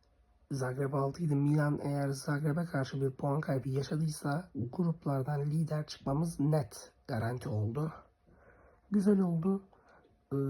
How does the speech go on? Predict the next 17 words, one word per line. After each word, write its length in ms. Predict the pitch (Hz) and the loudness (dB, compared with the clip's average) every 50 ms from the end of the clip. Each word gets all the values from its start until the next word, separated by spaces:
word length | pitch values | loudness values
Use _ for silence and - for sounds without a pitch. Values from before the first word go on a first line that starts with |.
| 139 147 147 | 0 -2 -4
şimdi 520 | - - - 180 170 170 170 160 139 - - - | -6 -6 -4 -2 0 2 2 2 0 -2 -8 -14
Premier 460 | - - 156 139 160 170 165 160 160 | -8 -6 -4 -2 0 0 2 0 0
Lig'de 260 | 156 - - - 190 | -2 -4 -4 -4 -4
Fulham 380 | 180 - - - 196 190 185 175 | -4 -2 0 2 4 4 4 4
maçı 300 | 165 160 156 - - 180 | 4 2 2 0 -4 -6
var. 120 | 185 185 | -4 -2
Ardından 560 | 180 170 165 160 160 165 165 170 170 170 170 | 0 0 0 2 2 2 2 2 2 2 2
da 120 | 185 214 208 | 0 0 -2
Tottenham 480 | - - 175 180 175 - 196 190 190 | -2 -2 -2 -2 -2 -2 0 0 2
deplasmanına 640 | 175 165 170 - 180 170 170 - - 170 165 170 170 | 0 0 -4 -2 -4 -6 -4 -2 0 0 2 2 2
gideceğiz. 720 | 160 156 151 143 135 131 165 170 196 202 - - - - - - _ _ _ _ _ - - - _ _ _ _ _ - _ _ _ _ - - - _ _ _ _ - | 0 -2 -4 -8 -6 -4 -2 -2 -2 -2 -4 -8 -14 -14 -18 -20 _ _ _ _ _ -20 -20 -20 _ _ _ _ _ -20 _ _ _ _ -20 -20 -20 _ _ _ _ -6
Ee, 40 | 151 143 135 135 135 135 139 135 135 139 131 - - - - - - - _ _ _ _ _ _ _ _ _ _ _ - - - - - - - _ - - _ _ _ _ _ _ _ _ _ _ _ _ _ _ - | -6 -4 -4 -4 -4 -2 -2 0 0 -2 -4 -6 -12 -16 -18 -20 -20 -20 _ _ _ _ _ _ _ _ _ _ _ -20 -18 -18 -18 -18 -20 -20 _ -20 -20 _ _ _ _ _ _ _ _ _ _ _ _ _ _ -2
ne 80 | 151 151 | 0 0
yapalım? 360 | 151 147 - 147 165 190 170 - | 0 0 0 0 0 0 0 -2
Fulham 340 | - - 233 254 269 262 214 | -4 0 2 4 4 4 4
maçına 440 | 175 156 143 - - - 156 147 143 | 4 2 0 -2 -4 -4 -4 -4 -2
da 220 | 175 196 240 254 | -2 -2 -2 -2